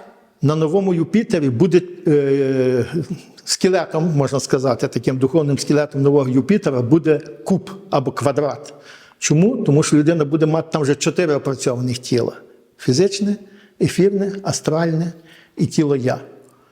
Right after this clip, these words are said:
І там вона буде розвивати самодух. Е, і, тобто це перше, що це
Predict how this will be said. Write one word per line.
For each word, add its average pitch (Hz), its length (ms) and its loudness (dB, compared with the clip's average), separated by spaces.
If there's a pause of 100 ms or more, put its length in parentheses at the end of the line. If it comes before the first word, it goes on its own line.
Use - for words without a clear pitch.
(420)
І - 40 -6
там 175 220 0
вона 160 180 -2
буде 156 200 2
розвивати 143 460 0
самодух. 131 600 0 (1200)
Е, 123 280 0 (1500)
і, 240 400 4 (1900)
тобто 180 280 0
це 185 140 0
перше, 156 420 -4
що 165 140 0
це 180 260 -4